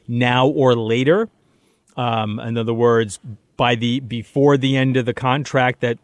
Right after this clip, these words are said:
that, that expires after the twenty twenty-five season, or maybe before.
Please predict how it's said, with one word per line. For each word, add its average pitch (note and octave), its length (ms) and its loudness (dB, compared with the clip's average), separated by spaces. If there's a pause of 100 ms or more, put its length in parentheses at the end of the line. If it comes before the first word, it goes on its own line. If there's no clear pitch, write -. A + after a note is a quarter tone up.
that, A#2 240 -6 (240)
that A#2 240 -6 (240)
expires A#2+ 680 -2
after A2+ 240 -4
the B2 100 -6
twenty A#2 280 -4
twenty-five A2 580 -6
season, D3 420 -2 (360)
or C3 520 4 (320)
maybe A#2 300 -4
before. E3 560 0